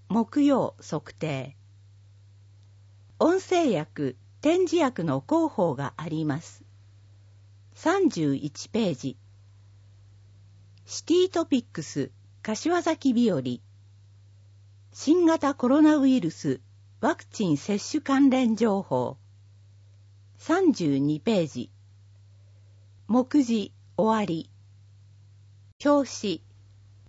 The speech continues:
表紙の説明。上に、広報柏崎。その右に小さく、柏崎のシンボルマークと、漢字で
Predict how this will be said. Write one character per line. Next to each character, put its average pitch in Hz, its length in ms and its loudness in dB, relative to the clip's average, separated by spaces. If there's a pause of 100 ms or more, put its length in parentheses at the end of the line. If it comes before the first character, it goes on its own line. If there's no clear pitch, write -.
表 359 240 0
紙 294 160 4
の 254 120 4
説 - 340 -6
明。 156 340 -2 (1120)
上 320 280 2
に、 185 260 2 (480)
広 370 260 2
報 190 220 2
柏 214 420 -4
崎。 156 460 -6 (580)
そ - 220 0
の 311 160 8
右 269 300 8
に 233 180 6
小 311 240 0
さ 196 180 -6
く、 143 280 -4 (720)
柏 311 440 -2
崎 208 240 -4
の 147 340 -2
シ - 220 2
ン 339 100 4
ボ 285 140 4
ル 247 140 2
マ 220 180 2
ー 190 40 -8
ク - 120 -18
と、 127 220 -4 (1200)
漢 311 300 4
字 254 160 -2
で 220 240 -2